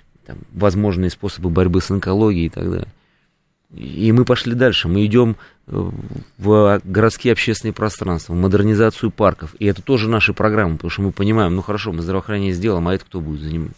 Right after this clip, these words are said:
кто будет этим заниматься? Поэтому мы оперируем огромным количеством, э, вот таких цифр.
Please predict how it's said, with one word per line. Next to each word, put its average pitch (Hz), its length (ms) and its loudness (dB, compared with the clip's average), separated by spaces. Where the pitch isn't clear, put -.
кто 107 140 -4
будет - 220 -2
этим 87 180 -8
заниматься? 87 460 -2
Поэтому 127 380 4
мы 117 80 2
оперируем 131 420 4
огромным 120 380 2
количеством, 101 580 0
э, 98 280 2
вот 90 180 -2
таких 104 320 -6
цифр. 82 400 -4